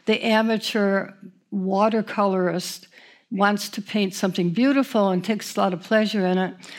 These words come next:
but isn't competing with a whole lot of other, uh, watercolorists, and, and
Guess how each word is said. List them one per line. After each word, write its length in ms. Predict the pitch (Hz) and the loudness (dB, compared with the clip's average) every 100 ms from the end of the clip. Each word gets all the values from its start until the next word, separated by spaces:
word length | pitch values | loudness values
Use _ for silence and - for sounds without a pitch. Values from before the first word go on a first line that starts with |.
| - - | -20 0
but 100 | 226 | 4
isn't 300 | 254 247 220 | 4 2 -2
competing 680 | - 208 202 254 233 202 190 | 0 0 2 2 4 4 2
with 140 | 175 | 2
a 40 | |
whole 140 | 175 190 | 2 2
lot 180 | 185 180 | 2 0
of 120 | 175 | 2
other, 480 | 196 196 190 185 - - - _ _ _ | 2 2 0 -2 -8 -20 -20 _ _ _
uh, 300 | - 175 170 | -2 0 -2
watercolorists, 1120 | - 202 196 196 196 - 190 180 180 185 - - - - - | -4 -4 -2 -2 -4 -4 -2 0 -2 -2 -8 -14 -18 -20 -4
and, 340 | 220 208 208 - | 0 2 0 0
and 440 | 220 208 190 - | 2 2 0 -4